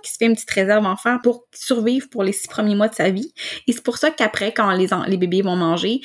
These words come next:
on va favoriser davantage la consommation d'aliments riches en fer. Mais ça, ça sera un sujet qu'on pourra aborder un peu plus tard.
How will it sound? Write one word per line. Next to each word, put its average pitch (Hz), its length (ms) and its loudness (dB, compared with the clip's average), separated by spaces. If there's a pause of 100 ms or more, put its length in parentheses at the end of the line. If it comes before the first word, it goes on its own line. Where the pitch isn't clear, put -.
(240)
on 185 80 -4
va 185 80 2
favoriser 202 500 2
davantage 202 680 2
la 233 100 0
consommation 185 640 -4
d'aliments 185 420 0
riches 196 180 0
en 180 120 -4
fer. - 240 -4 (440)
Mais 202 60 -10
ça, 214 120 -2
ça 180 120 -2
sera 196 320 2 (200)
un 190 120 2
sujet 202 280 2
qu'on 202 120 0
pourra 196 200 0
aborder 190 280 2
un 220 40 0
peu 185 120 -4
plus - 140 -16
tard. - 280 -10